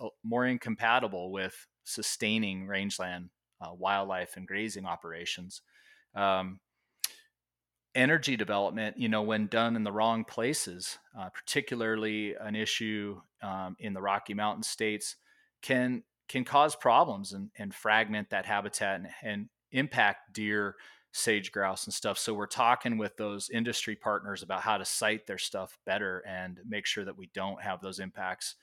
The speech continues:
in places that matter most. But, um, across the whole range, some of the biggest issues are actually more ecological problems. Um, they're persistent ecological problems that have been building up over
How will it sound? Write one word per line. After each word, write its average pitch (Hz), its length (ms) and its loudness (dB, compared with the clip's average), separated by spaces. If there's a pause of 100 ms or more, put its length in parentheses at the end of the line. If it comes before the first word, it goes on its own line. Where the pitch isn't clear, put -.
(120)
in 104 120 -4
places 101 460 -4
that 92 160 -4
matter 92 300 -4
most. 87 420 -10 (640)
But, 120 280 6 (420)
um, 107 400 -2 (380)
across 165 480 10
the 107 100 -2
whole 202 300 10
range, 98 320 0
some - 160 0
of 175 80 -2
the - 180 -4
biggest 143 440 4
issues 160 360 0
are 110 80 4
actually 127 680 6 (320)
more 127 360 6
ecological 113 760 0
problems. - 640 -6 (560)
Um, 98 460 -4
they're 107 100 -6
persistent - 760 2 (100)
ecological 110 640 0
problems 101 440 2
that 113 100 -4
have 104 140 -6
been 113 360 4
building 127 360 2
up 120 240 0
over 98 440 -4